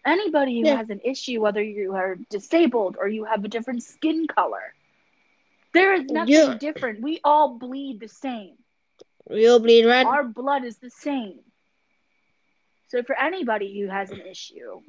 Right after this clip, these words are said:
Speaker 1: you know, fuck off with it.
Speaker 2: And it's
Speaker 1: Truly,
Speaker 2: the same, and
Speaker 1: fuck
Speaker 2: it's the
Speaker 1: off.
Speaker 2: same with, it's the same with the L G B T Q plus.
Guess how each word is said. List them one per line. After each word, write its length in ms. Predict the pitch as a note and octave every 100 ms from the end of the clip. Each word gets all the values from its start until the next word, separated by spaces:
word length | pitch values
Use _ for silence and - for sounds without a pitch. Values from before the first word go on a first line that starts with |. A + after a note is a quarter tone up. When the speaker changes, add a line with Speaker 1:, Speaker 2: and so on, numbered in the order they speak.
| -
Speaker 1:
you 120 | G#3+
know, 280 | F3+ F3 - _ _ _ _ _
fuck 240 | D#4+ D#4+ D4
off 260 | E4 E4
with 140 | G3+ -
it. 180 | E3+ - _ _ _ _ _ _ _ _ _ -
Speaker 2:
And 160 | D4 E4+ E4+
it's 40 |
Speaker 1:
Truly, 100 | D4+
Speaker 2:
the 80 | -
same, 340 | D4+ D4 D4+
and 100 | C4+
Speaker 1:
fuck 220 | A3+ D4 D#4+
Speaker 2:
it's 200 | D4+ D#4
the 60 |
Speaker 1:
off. 100 | D4+
Speaker 2:
same 380 | D4+ D4+ D4 C4+
with, 420 | C4 C4 A#3+ B3 - _ _ _ _ _ _
it's 180 | - A#3+
the 120 | C4+ C4+
same 260 | D4 D4
with 100 | C#4
the 80 | B3+
L 200 | B3 B3
G 160 | B3+ A#3+
B 240 | A#3 A#3
T 340 | - B3 A3+ - _ _
Q 240 | - B3 A3
plus. 460 | - C4 F3+ E3+